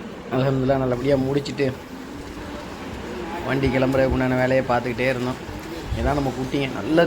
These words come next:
தெளிவான குட்டிங்க. ஆவரேஜ் வெயிட்டுக்கு ஒட்டுக்கு பத்தொன்பது கிலோ தாராளமா இருக்கும். பெருசும் இருக்கு, சிறுசும் இருக்கு. ஒட்டுக்கு பத்தொன்பது கிலோ ஆவரேஜ் வெயிட். அல்ஹம்துலில்லாஹ், நல்லபடியா இருந்துச்சு, நல்லா மனசுக்கு ஒப்புச்சு,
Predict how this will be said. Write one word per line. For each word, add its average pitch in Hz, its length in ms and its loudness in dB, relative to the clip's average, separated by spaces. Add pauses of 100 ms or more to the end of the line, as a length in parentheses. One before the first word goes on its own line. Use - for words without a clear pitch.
தெளிவான 147 360 2
குட்டிங்க. 131 260 0 (100)
ஆவரேஜ் 135 340 2
வெயிட்டுக்கு 135 380 0
ஒட்டுக்கு 135 360 -2 (120)
பத்தொன்பது 135 420 2
கிலோ 139 200 4
தாராளமா 131 460 4
இருக்கும். 107 280 -2 (1200)
பெருசும் 147 300 4
இருக்கு, 151 240 2
சிறுசும் 143 300 0
இருக்கு. 131 220 0 (1300)
ஒட்டுக்கு 170 320 2
பத்தொன்பது 131 400 2
கிலோ 147 160 4
ஆவரேஜ் 127 340 2
வெயிட். 127 200 -2 (1600)
அல்ஹம்துலில்லாஹ், 110 360 0
நல்லபடியா 113 360 0
இருந்துச்சு, 117 320 -2
நல்லா 120 220 2 (180)
மனசுக்கு 127 340 0 (120)
ஒப்புச்சு, 123 380 -2